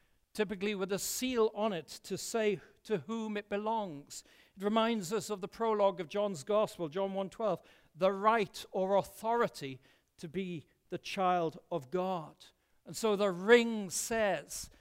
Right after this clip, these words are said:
that this younger son, despite his history, belongs to the Father, and he has the authority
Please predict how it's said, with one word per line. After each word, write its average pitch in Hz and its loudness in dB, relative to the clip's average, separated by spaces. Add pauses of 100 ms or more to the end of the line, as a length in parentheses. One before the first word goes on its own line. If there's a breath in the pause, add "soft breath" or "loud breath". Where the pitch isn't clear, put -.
(140 soft breath)
that 190 -4
this 220 4
younger 220 4
son, 180 2
despite 240 0
his 240 -4
history, 165 -6 (300 soft breath)
belongs 220 2
to 220 -2
the 190 0
Father, 147 -4 (580)
and 185 -2
he 175 2
has 185 0
the 190 4
authority 196 2